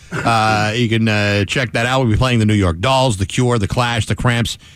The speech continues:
and, uh, a bunch of other stuff. I'll even tell you what's coming up next on, uh, Baxi's Musical Podcast, uh, Sunday n-,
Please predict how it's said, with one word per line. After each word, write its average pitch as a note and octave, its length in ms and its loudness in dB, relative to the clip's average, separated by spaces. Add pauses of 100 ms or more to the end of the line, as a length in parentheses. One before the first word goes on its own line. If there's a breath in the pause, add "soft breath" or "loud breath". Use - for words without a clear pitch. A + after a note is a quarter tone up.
(300 loud breath)
and, F#2+ 400 -2
uh, G2 120 0
a A#2 80 -2
bunch G#2+ 260 -2
of A2 80 2
other G#2+ 120 2
stuff. G#2 240 0
I'll B2+ 60 2
even A#2+ 140 0
tell B2+ 120 0
you A2+ 60 2
what's G#2+ 120 -2
coming A2 200 0
up G2+ 140 -2
next G#2 280 -2
on, G2 140 2
uh, F#2 120 2
Baxi's G2 420 -2
Musical F#2+ 320 0
Podcast, F#2+ 600 0 (480 loud breath)
uh, E2 280 -2
Sunday A2 460 0
n-, G2+ 220 0